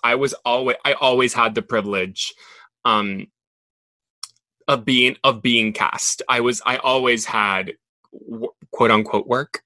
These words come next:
in college. So I was always kinda, like, taken care of. I w-, I always felt supported. Um, but when it came to, like, taking that next step,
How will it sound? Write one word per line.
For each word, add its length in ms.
in 260
college. 480
So 180
I 120
was 160
always 380
kinda, 260
like, 200
taken 300
care 280
of. 280
I 60
w-, 260
I 100
always 440
felt 360
supported. 800
Um, 260
but 220
when 120
it 120
came 220
to, 120
like, 200
taking 440
that 180
next 320
step, 300